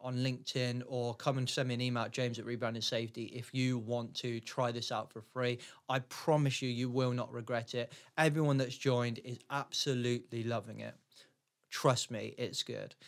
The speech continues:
And don't forget to go check out Paradigm if you're looking for some support with health and safety compliance, and you want that support to be absolute nailed on, and you want it to be with that, that kind of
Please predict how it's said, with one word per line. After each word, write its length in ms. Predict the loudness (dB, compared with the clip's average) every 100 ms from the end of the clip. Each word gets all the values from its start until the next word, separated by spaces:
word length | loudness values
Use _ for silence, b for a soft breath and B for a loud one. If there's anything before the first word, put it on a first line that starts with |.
| B B
And 140 | 2
don't 240 | 6 4
forget 200 | 2 -4 -2
to 60 |
go 120 | -2
check 340 | -2 -2 -4 -4
out 160 | -8
Paradigm 640 | -4 0 0 0 0 0 -2
if 120 | -6 -4
you're 120 | 0
looking 320 | 0 0 -4
for 160 | -4 -4
some 240 | -4 -4
support 540 | -4 -6 -4 -2 -2 B B B
with 240 | 0 0 0 b b
health 320 | -2 -2 -4
and 120 | -2
safety 420 | 0 0 0 -4
compliance, 880 | -10 -10 -12 -2 2 2 0 -2 -6
and 120 | -2
you 100 | 2
want 220 | 6 6
that 160 | 4 0
support 420 | -2 0 0 0 -2
to 100 | -2
be 320 | -2 -2 -4 B B _ _ _ _ _ _ _ _
absolute 640 | -4 -4 0 2 2 2 0
nailed 420 | 0 2 0 2
on, 300 | 2 0 -4
and 80 | -6
you 160 | -2 0
want 500 | 6 8 8 6 0
it 120 | 0
to 120 | 0
be 300 | 2 2 0 B B B
with 260 | 4 4
that, 200 | 0 -6 -6
that 220 | -8 -4
kind 260 | 2 4 4
of 180 | 0